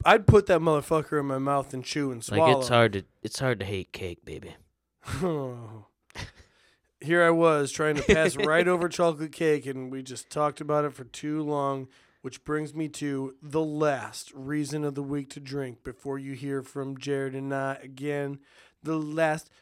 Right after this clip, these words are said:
Speaker 1: reason of the week to drink before you hear Jared and I again.
Speaker 2: I was trying to do it. It was going so fast.
Speaker 1: I, I picked a fast tempo.
Speaker 2: Yeah,
Speaker 1: But
Speaker 2: you
Speaker 1: it's,
Speaker 2: did.
Speaker 1: uh, Sunday, January twenty-eighth. We have National Kazoo Day.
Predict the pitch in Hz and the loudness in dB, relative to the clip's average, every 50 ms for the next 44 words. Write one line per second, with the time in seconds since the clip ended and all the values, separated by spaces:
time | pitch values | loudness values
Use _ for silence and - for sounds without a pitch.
0 | _ _ _ _ 170 170 147 160 160 156 156 151 151 147 160 165 160 160 - _ | _ _ _ _ -4 -2 -2 -2 -4 -2 -4 -6 -4 -2 -2 -2 -2 -2 -8 _
1 | - 147 139 139 165 170 165 165 - - _ _ _ _ _ _ - 156 - - | -18 -16 -8 -4 -2 -2 -2 -2 -6 -16 _ _ _ _ _ _ -10 -10 -10 -8
2 | _ - 160 160 156 151 147 135 156 165 160 156 151 143 165 160 160 160 156 156 | _ 0 2 2 2 0 0 0 2 2 2 0 0 0 0 2 2 2 0 -2
3 | 156 156 165 165 160 160 160 160 156 151 120 123 123 175 170 170 131 123 123 113 | -4 -2 0 2 2 2 2 2 0 0 -2 0 0 0 2 2 0 0 -2 -4
4 | 107 - 123 120 110 85 80 - _ _ 110 117 107 101 101 104 107 - _ 107 | -4 -2 0 0 0 -2 -6 -12 _ _ -8 -8 -8 -8 -10 -12 -12 -10 _ -8
5 | 107 101 98 - - 107 104 - 107 98 98 101 - - _ _ _ _ _ _ | -8 -8 -10 -10 -12 -14 -10 -8 -8 -8 -8 -10 -14 -16 _ _ _ _ _ _
6 | _ _ _ _ _ _ _ _ _ _ _ _ _ _ _ _ - - - 160 | _ _ _ _ _ _ _ _ _ _ _ _ _ _ _ _ -20 -14 -14 -12
7 | - - 180 180 - - 151 139 - 139 131 - - - 131 123 113 - - - | -6 -4 -4 -4 -2 -4 -8 -6 -8 -10 -10 -10 -8 -8 -8 -8 -10 -12 -10 -10
8 | 135 131 - 139 139 139 135 131 - _ - 113 104 101 - - - 98 98 101 | -10 -8 -4 -4 -2 -2 -4 -6 -10 _ -12 -8 0 2 2 2 2 0 -2 -2
9 | - 170 156 147 143 143 131 - - - - 202 202 214 214 196 214 208 202 202 | 2 4 4 4 4 2 0 -4 -6 -2 0 0 0 0 2 2 2 2 2 0
10 | 196 160 139 156 165 165 170 170 160 160 165 160 156 - - - 160 160 160 156 | -2 -4 -2 0 0 2 2 2 2 2 2 0 0 -4 -4 -4 -2 -2 0 0
11 | 151 147 143 135 123 117 - - _ _ _ _ _ _ _ _ _ _ - 170 | 0 0 0 -2 -4 -6 -10 -18 _ _ _ _ _ _ _ _ _ _ -2 0
12 | 160 170 165 156 151 147 139 127 - _ _ _ _ _ _ _ _ _ _ _ | 2 4 4 4 4 2 0 -6 -14 _ _ _ _ _ _ _ _ _ _ _
13 | _ - 135 139 147 151 160 170 175 165 - 190 196 202 196 196 190 _ - - | _ -10 -8 -4 0 0 0 2 0 -2 -4 -2 0 2 2 0 -2 _ -2 -2
14 | 180 170 151 139 135 143 165 170 180 175 165 147 147 139 127 123 120 113 110 107 | 0 0 -2 -4 -4 0 0 0 0 0 0 0 0 0 0 -2 -4 -6 -10 -12